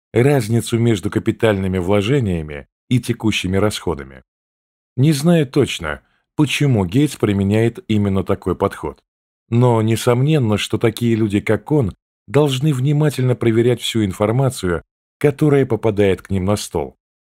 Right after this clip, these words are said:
Во-первых, в общении с топ-менеджерами многие применяют метод «да, конечно», говоря боссу только то, что он хочет слышать.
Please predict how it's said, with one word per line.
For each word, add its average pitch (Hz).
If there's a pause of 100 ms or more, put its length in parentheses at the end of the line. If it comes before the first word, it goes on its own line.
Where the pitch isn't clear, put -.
(180)
Во-первых, 110 (360)
в 101
общении 135
с -
топ-менеджерами 90 (380)
многие 151
применяют 113
метод 131 (260)
«да, 95 (240)
конечно», 98 (360)
говоря 110
боссу 104
только 110
то, 147
что 131
он 117
хочет 110
слышать. -